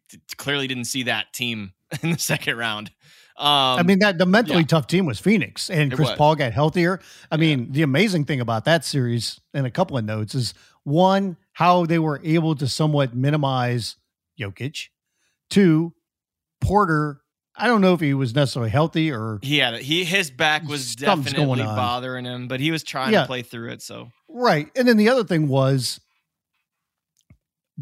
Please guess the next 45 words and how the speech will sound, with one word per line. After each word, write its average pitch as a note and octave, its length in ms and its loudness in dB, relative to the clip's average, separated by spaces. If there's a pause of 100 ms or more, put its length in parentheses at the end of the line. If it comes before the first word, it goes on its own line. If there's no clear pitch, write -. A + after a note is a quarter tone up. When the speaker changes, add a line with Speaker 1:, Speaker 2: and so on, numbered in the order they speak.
(200)
Speaker 2:
Chris - 200 -2
Paul F3+ 180 2
got G2 160 -8
healthy. C#3+ 300 -6 (600)
Speaker 1:
Yeah. - 80 -10 (680)
Speaker 2:
And E3+ 140 4
he F#3 80 6
turned F3 220 4
into C#3 160 2
Chris C3+ 200 2
Paul. A2+ 380 -2
I G3 100 4
mean, G#3 140 2
Speaker 1:
He G#3+ 100 4
Speaker 2:
they B3 60 2
Speaker 1:
did. F3 100 4
Speaker 2:
never G#3+ 220 0
even G3 180 2
Speaker 1:
It - 20 0
was F#3+ 120 4
Speaker 2:
need-, F#3+ 40 2
Speaker 1:
like, F#3 200 2
it - 20 2
was F#3+ 120 2
Speaker 2:
they D4 60 6
Speaker 1:
like C#4 80 6
Speaker 2:
never C#4+ 120 2
Speaker 1:
game F#3 240 0
three. E3 340 0
It C3 40 0
was C3 120 -6
just A#2 100 -10
like, A2+ 140 -8 (840)
"Yep, - 200 -12
we're C3 100 -8
Speaker 2:
That's D3+ 220 2
Speaker 1:
good." C#3+ 140 2
Speaker 2:
it. - 80 -10 (160)
It F#3 60 -2
was F3+ 260 2
toast. G3 320 0
I F#3 260 2
mean, G#3 240 4
Speaker 1:
<laughs> - 20 -6
We're G3 240 -6